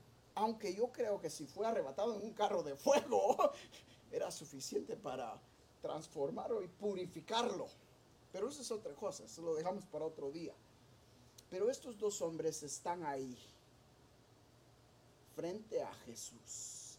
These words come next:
y los discípulos los reconocen. Qué interesante es esto.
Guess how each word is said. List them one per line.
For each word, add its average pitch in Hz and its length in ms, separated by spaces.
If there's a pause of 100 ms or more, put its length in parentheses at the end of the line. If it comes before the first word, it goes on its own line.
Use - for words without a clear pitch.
(160)
y 170 100
los 175 280
discípulos 170 1000 (720)
los 185 440
reconocen. 160 1080 (2000)
Qué 202 120
interesante 240 720
es - 120
esto. - 340